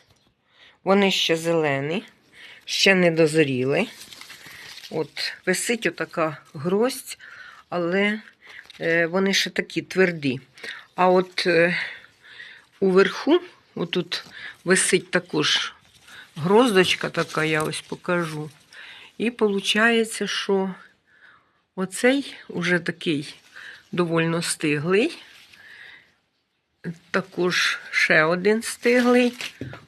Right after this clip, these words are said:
О, вони вже всі попадали. І я хочу сказати, що сапота, коли вона падає, вона ударяється. І, м, місце удара, вона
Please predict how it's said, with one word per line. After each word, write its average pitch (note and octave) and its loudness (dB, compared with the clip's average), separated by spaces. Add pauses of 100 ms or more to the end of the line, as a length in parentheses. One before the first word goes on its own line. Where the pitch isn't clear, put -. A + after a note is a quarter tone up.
О, E3 -2 (260)
вони G3 0
вже F#3+ -4
всі G3 -6
попадали. E3+ -4 (600)
І G#3 -4
я B3 2
хочу A#3 -4
сказати, A#3+ 0
що G#3 -4
сапота, A3 2
коли G3+ 6
вона F3+ 4
падає, F3 2
вона F3 2
ударяється. F3 2 (640)
І, F#3+ 4
м, F3+ 0
місце G3 4
удара, F3+ 6
вона F3+ 2